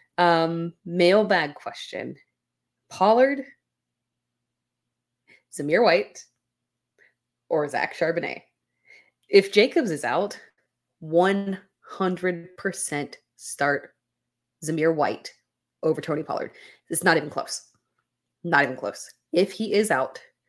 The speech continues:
I will one hundred percent, I would one hundred percent recommend starting Zamir White over Tony Pollard. Zach Charbonnet, no. Unfortunately, he's just not reliable in terms of workload. Um, it's Kenneth Walker.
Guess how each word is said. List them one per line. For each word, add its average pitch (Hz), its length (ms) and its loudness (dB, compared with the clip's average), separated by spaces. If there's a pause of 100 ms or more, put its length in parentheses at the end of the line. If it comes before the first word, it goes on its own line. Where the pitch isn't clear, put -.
(480)
I 165 100 0
will 156 160 -2
one 147 180 -6
hundred 190 640 -4
percent, 139 580 -8 (120)
I 139 100 0
would 151 480 2
one 160 260 -2
hundred 165 400 -6
percent 202 320 -4
recommend 143 460 -4
starting 147 320 -4
Zamir 160 400 -4
White 123 340 -6 (800)
over 151 460 -2
Tony 139 460 -10
Pollard. - 420 -4 (840)
Zach 175 220 2
Charbonnet, 165 480 2 (300)
no. 127 260 -4 (560)
Unfortunately, 156 560 -2
he's 156 160 -6
just 160 220 -4
not 151 100 -2
reliable 151 540 0
in 147 80 -8
terms 143 260 -8
of 139 140 -6
workload. - 460 -6 (180)
Um, 139 500 -4
it's 151 220 -4
Kenneth 143 260 -6
Walker. - 420 -4